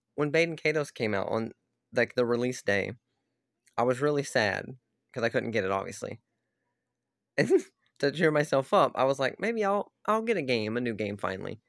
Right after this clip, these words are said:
And I was looking on the P S four store, I got Rogue Trooper.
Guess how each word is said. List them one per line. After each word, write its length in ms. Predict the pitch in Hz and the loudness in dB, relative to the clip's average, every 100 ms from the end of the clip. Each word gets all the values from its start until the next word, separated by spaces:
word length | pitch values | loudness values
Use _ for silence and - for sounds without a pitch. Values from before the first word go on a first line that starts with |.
| _ _ _ _ _ _ _ _ _ - | _ _ _ _ _ _ _ _ _ 0
And 320 | 156 151 127 - | 4 4 0 -4
I 100 | 151 156 | 2 2
was 160 | 151 | 2
looking 240 | 170 - 156 | -2 -2 0
on 480 | 147 139 117 120 - _ _ _ _ _ | 2 2 0 -6 -12 _ _ _ _ _
the 160 | - 123 | 2 2
P 160 | - 143 | 2 -2
S 100 | - | 0
four 180 | 151 | -4
store, 220 | 156 113 113 | -2 2 2
I 40 | |
got 300 | 120 120 110 _ _ _ _ - | 4 2 0 _ _ _ _ 0
Rogue 300 | 156 208 151 | 2 2 -2
Trooper. 480 | - 104 104 - | -6 -4 -6 -8